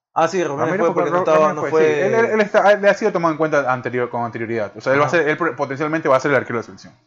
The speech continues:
Speaker 2: Si es que va a ser
Speaker 1: Si es
Speaker 2: primero o
Speaker 1: que
Speaker 2: segundo, veremos, pero él va a ser el arquero de la selección. Hay donde ver.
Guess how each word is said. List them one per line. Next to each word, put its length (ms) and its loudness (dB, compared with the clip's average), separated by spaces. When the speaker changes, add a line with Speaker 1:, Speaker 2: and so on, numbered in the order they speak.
Speaker 2:
Si 160 -6
es 80 -4
que 180 -2
va 120 4
a 20 2
ser 120 2
Speaker 1:
Si 40 0
es 40 2
Speaker 2:
primero 260 2
o 40 4
Speaker 1:
que 60 0
Speaker 2:
segundo, 640 -2
veremos, 440 -4
pero 160 -4
él 80 0
va 60 4
a 20 0
ser 120 0
el 80 -2
arquero 160 -6
de 60 -6
la 40 -20
selección. 340 -18
Hay 160 -4
donde 140 -4
ver. 160 -6